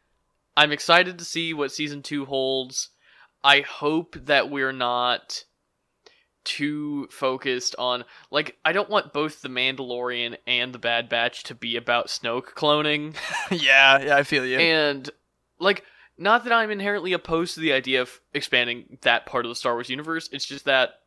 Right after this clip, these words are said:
Speaker 1: I, I think especially with The Mandalorian, you know, I was enjoying how removed it was from the rest of the Skywalker saga.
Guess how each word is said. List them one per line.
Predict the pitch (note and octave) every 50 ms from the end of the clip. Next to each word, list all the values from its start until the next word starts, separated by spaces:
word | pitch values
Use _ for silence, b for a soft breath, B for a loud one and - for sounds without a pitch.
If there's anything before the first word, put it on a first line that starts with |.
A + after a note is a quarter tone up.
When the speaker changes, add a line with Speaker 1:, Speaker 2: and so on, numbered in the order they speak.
| _ _ _ _ _ -
Speaker 1:
I, | D#3+ E3+ D#3+ - -
I | D3 D#3+
think | E3 G#3+ G3+
especially | F#3+ - - D#3+ D3+ D3 D3+ C#3
with | C3+ C3 -
The | C3
Mandalorian, | B2 A#2+ A2+ A#2+ B2+ C#3+ D3 D3 C#3+ C#3 C3+ C3+ C3+ C3 - _ _ _ _ _ _ _ _ _ _
you | - D#3+ C#3+
know, | C3+ B2+
I | - A#2+ C3 C3+
was | C#3 C3
enjoying | C3+ C3 B2+ - C3 A#2+ B2 B2+ C3 C3
how | C3 C3 A#2+
removed | A#2+ A#2+ A#2 A2+ A2+ A#2 A2+ B2+
it | A2+
was | F#2+ A2+ A2+ A#2
from | - - C3 B2 A#2
the | A2
rest | - - A2+ A2 - -
of | G#2
the | G2 -
Skywalker | - - A2 A2 A2+ A#2 A#2+ B2 - A2 -
saga. | - A#2 A2 A2 A2 F2 G2+ G#2